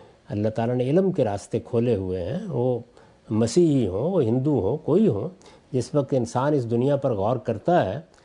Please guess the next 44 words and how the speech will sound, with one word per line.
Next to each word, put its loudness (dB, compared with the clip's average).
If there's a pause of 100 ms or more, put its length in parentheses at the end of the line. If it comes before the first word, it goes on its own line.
(220)
तो -6
आप 0
देखें 0
कि -4
साइंसदानों 2
को 0
भी 0
बाज़ 2
औक़ात -2
एक -2
चीज़ -2
सूझ -2
जाती -6
है। -20 (880)
इस -2
तरह 4
का 2
मुकाशफा 0 (580)
को -2
मुझे 4
दस 0
मरतबा 0
हुआ 2
होगा। -6 (420)
वो -4
क्या 2
होता 2
है? -6 (360)
यानी 0
आप 0
किसी 0
चीज़ 0
पर 2
गौर 2
कर 0
रहे 2
हैं, 0
समझने 4
की -2
कोशिश -2
कर 0
रहे 2
हैं, 0 (280)
अचानक 2